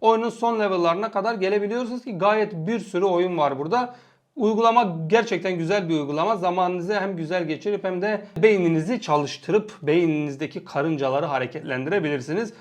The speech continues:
Bu oyunumuz da, bu uygulamamız da bu şekildeydi. Bir diğerine bakalım. Bu da benim temasını çok beğendiğim enerji oyunu. Bunda da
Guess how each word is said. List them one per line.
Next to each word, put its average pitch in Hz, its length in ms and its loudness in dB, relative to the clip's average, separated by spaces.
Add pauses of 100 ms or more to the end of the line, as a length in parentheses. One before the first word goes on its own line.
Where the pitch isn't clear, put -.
(160)
Bu 202 180 4
oyunumuz 143 380 0
da, 185 140 -2
bu 180 60 -2
uygulamamız 135 520 -4
da 202 100 -2
bu 160 60 -2
şekildeydi. 143 560 -6
Bir 156 180 -6
diğerine 151 340 -2
bakalım. - 400 0
Bu 226 80 6
da 240 120 8
benim 233 240 0
temasını 247 540 2
çok 254 320 2
beğendiğim 196 500 0
enerji 202 480 2
oyunu. 196 380 2
Bunda 247 300 0
da 262 120 -2